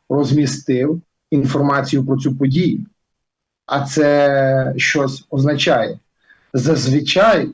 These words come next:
якщо Офіс Генерального прокурора розміщує інформацію про такі речі, е, які стосуються корупції не центральних органів влади,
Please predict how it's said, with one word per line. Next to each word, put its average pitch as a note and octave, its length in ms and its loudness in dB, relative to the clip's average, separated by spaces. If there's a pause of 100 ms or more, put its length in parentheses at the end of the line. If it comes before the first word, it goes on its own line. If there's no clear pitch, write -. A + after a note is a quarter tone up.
якщо D3 420 0
Офіс E3 320 -2
Генерального C3+ 500 0
прокурора B2 680 -2
розміщує C#3 680 2
інформацію A#2+ 720 -2 (580)
про D3+ 220 2
такі C#3 360 2
речі, C#3+ 500 0 (340)
е, A#2 960 2
які C3+ 300 2
стосуються D#3 540 2
корупції D3+ 720 0 (400)
не C#3 420 0
центральних D3+ 640 0
органів B2 380 -2
влади, A#2+ 380 -4